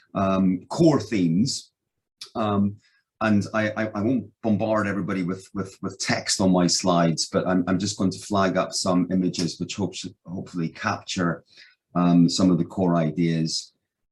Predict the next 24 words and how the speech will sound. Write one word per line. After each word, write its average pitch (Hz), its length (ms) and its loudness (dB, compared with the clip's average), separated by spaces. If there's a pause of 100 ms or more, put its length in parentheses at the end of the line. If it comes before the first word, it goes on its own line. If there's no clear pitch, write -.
(120)
um, 82 680 0 (220)
that 90 160 -4
we 87 140 0
need 90 180 2
to - 140 -8
understand 90 960 0
when 87 320 -2
thinking 95 360 -4
about 85 340 -4
this, - 420 -6
this, - 320 -2
this - 280 -6
relationship. 85 680 -2 (300)
Um, 104 220 4
the 113 60 -2
first 180 240 4
thing - 120 4
I 107 60 2
should 104 240 -2 (280)
say, 90 280 -2
just 90 240 -8
as, 80 220 -8
as 87 180 -8
a, 82 120 -6